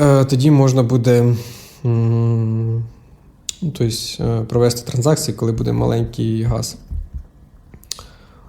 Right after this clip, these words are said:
Ось, в принципі, також є бриджі, е, Stargate. Stargate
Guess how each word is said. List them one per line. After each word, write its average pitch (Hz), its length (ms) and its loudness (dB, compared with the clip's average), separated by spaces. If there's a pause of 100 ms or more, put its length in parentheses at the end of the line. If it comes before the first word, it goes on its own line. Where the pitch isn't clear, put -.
(140)
Ось, 120 280 2
в - 100 -16
принципі, 160 380 2
також 131 420 2
є 139 80 6
бриджі, 127 380 4
е, 120 280 4 (300)
Stargate. 170 640 0 (640)
Stargate 113 1600 -6